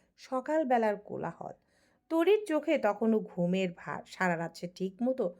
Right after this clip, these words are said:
ঘুমাতে পারেনি। বারবার চোখ বন্ধ করেও ঘুম নামেনি চোখে। বিছানায় এপাশ ওপাশ করতে করতে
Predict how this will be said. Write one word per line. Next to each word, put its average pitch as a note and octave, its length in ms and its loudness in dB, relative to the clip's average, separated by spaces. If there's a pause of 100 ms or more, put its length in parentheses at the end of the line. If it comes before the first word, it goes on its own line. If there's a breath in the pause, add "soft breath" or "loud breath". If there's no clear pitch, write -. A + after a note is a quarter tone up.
(240 loud breath)
ঘুমাতে D4+ 460 0
পারেনি। - 440 -8 (400)
বারবার C#4+ 500 2
চোখ D4 200 -2
বন্ধ G#3 360 0
করেও B3 320 0
ঘুম F#3+ 320 -4
নামেনি F#3 440 -2
চোখে। - 400 -14 (400)
বিছানায় F#3 520 -2
এপাশ G#3+ 380 -2
ওপাশ D#4+ 260 0
করতে E4+ 340 -4
করতে F#4 420 -2